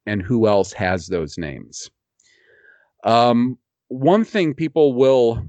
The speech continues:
probably recognize quicker than anything else is that Putnam has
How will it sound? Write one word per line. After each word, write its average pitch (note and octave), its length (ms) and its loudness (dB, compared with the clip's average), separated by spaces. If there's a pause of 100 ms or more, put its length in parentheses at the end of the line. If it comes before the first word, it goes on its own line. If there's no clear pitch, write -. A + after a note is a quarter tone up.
probably D3 560 -2
recognize A2+ 640 -4
quicker B2+ 260 -4
than A2+ 160 -2
anything A2+ 440 -4
else A2 260 -4
is G2 220 -6
that - 260 -2
Putnam D3+ 480 0
has A#2 420 -4